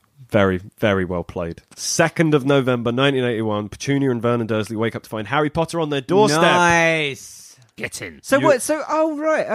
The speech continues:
Speaker 2: I, I'd never thought, I always thought that was, like, the same night.
Speaker 3: No, because the night's happened, hasn't it? Uh,
Speaker 2: And, and Voldemort is dead and people are celebrating on the street.
Speaker 3: on the first, um,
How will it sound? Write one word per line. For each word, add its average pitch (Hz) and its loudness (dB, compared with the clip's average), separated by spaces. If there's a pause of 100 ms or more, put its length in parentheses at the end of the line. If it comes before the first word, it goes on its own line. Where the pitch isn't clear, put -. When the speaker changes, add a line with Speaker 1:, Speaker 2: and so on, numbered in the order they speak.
(120)
Speaker 2:
I, 233 0
I'd 233 0
never 247 -2
thought, 240 -4
I 240 2
always 233 0
thought 202 -2
that 180 -4
was, 175 -6
like, 180 -4
the 165 -6
same 170 0
night. 185 -4
Speaker 3:
No, 165 6
because 139 -2
the 147 0
night's 170 0
happened, 117 -2
hasn't 104 -2
it? 101 -4 (920)
Uh, 113 4
Speaker 2:
And, 151 2
and 147 4
Voldemort 143 0
is 123 -6
dead 127 -2
and 123 -2
people 127 -4
are 117 -6
celebrating 120 -6
on 120 -6
the 117 -6
street. 107 -10
Speaker 3:
on 139 4
the 135 4
first, 135 2 (480)
um, 113 0